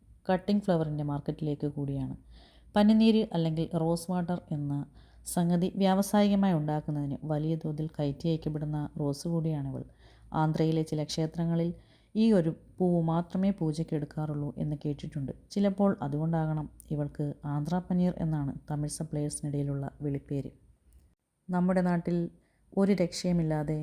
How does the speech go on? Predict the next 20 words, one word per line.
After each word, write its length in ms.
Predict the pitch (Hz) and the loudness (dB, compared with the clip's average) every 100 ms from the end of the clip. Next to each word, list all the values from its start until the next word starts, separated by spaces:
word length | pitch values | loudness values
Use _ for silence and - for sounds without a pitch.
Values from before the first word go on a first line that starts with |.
| 151 - | -6 -2
ഒരു 140 | 196 214 | 0 2
നിയന്ത്രണവുമില്ലാതെ 920 | 180 170 165 165 160 156 143 143 139 - - | 2 2 0 0 0 -2 -2 -2 -2 -6 -8
പൂക്കുന്ന 400 | 156 143 156 151 | -6 -4 -4 -2
ഒരു 100 | 147 | -2
വെറൈറ്റിയാണ്. 580 | 147 135 139 139 127 113 - _ _ _ - - _ _ _ _ _ 208 | -2 -2 -4 -6 -10 -10 -12 _ _ _ -20 -20 _ _ _ _ _ 0
നമ്മുടെ 280 | 214 220 | 4 4
ഫ്രാഗ്രൻസ് 580 | 220 190 170 165 175 - | 4 2 2 0 0 -2
കോംബോകളിൽ 540 | 165 160 156 156 151 151 - | -4 -2 -2 -2 -4 -6 -6
എപ്പോഴും 540 | 175 - 185 185 180 196 - | -8 -4 0 2 2 -2 -2
ഇവളൊരു 320 | 160 151 151 156 | -2 0 -2 -4
സ്ഥാനം 340 | 165 147 151 | -4 -4 -2
പിടിച്ചിട്ടുണ്ട്. 560 | 151 143 - - 143 143 - _ _ _ _ | -4 -6 -8 -4 -4 -4 -8 _ _ _ _
ഒരുപാട് 380 | 202 202 208 208 | 0 4 4 4
പേർ 200 | 180 156 | 4 0
ഇവളെ 220 | 156 151 156 | 0 -2 -2
വാങ്ങി 320 | 151 147 160 | -2 -2 -2
വളർത്തുന്നുണ്ട്. 640 | 156 143 - 160 156 139 139 - _ _ _ | -2 -4 -6 -4 -4 -4 -8 -12 _ _ _
ഒരു 180 | 208 214 | 2 2
പൂ 180 | 214 170 170 | 4 2 4
വിരിഞ്ഞാൽ 460 | 170 151 151 147 | 2 0 -2 -2